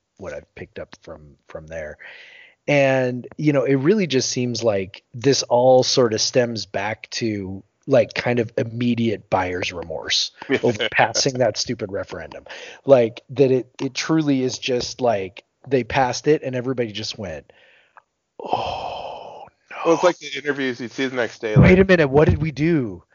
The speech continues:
Speaker 2: Yeah,
Speaker 1: You
Speaker 2: m-,
Speaker 1: know?
Speaker 2: my, my favorite thing is when they just, when, uh, in, in broadcast news, is when they just grab the random yokel
Speaker 1: Right,
Speaker 2: on the
Speaker 1: dude on the
Speaker 2: street.
Speaker 1: street. Yep, dude
Speaker 2: And,
Speaker 1: on the
Speaker 2: and he's
Speaker 1: street.
Speaker 2: like,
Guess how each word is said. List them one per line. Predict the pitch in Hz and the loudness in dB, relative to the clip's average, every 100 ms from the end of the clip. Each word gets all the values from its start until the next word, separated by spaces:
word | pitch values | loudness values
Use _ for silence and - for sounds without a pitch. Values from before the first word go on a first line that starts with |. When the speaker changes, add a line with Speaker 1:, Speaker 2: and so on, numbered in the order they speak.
| _ 139 | _ 0
Speaker 2:
Yeah, | 131 151 | 0 0
Speaker 1:
You | 160 131 | -6 -2
Speaker 2:
m-, | |
Speaker 1:
know? | 135 | 2
Speaker 2:
my, | 139 | 2
my | 131 135 | 2 -4
favorite | - 156 147 120 | -2 -4 -2 -2
thing | 127 117 | -4 -4
is | 104 | -6
when | 107 101 | -6 -6
they | 101 | -8
just, | 98 98 - - | -8 -10 -12 -12
when, | 107 101 101 | -12 -12 -16
uh, | - 92 90 | -8 -6 -6
in, | 98 95 101 | -8 -10 -8
in | 95 95 | -8 -6
broadcast | 95 98 92 92 92 | -4 -2 0 -2 -2
news, | 95 90 87 - | -8 -10 -10 -10
is | 90 95 | -8 -4
when | 95 | -4
they | 95 | -2
just | 98 - | -2 -4
grab | 107 95 92 95 98 | -4 2 4 4 2
the | 92 | -2
random | 92 92 92 92 | 0 0 -2 -4
yokel | 92 92 92 | -2 -2 0
Speaker 1:
Right, | - | 0
Speaker 2:
on | 92 | -2
the | 87 | -8
Speaker 1:
dude | 160 | -4
on | 156 147 | -4 -4
the | |
Speaker 2:
street. | - | -8
Speaker 1:
street. | - 120 123 _ - | -8 -10 -12 _ -12
Yep, | 123 127 | -12 -4
dude | 127 | 0
Speaker 2:
And, | 135 | 2
Speaker 1:
on | |
the | 127 | 2
Speaker 2:
and | 139 | 2
he's | 139 | 0
Speaker 1:
street. | 127 | 2
Speaker 2:
like, | 131 113 | 4 2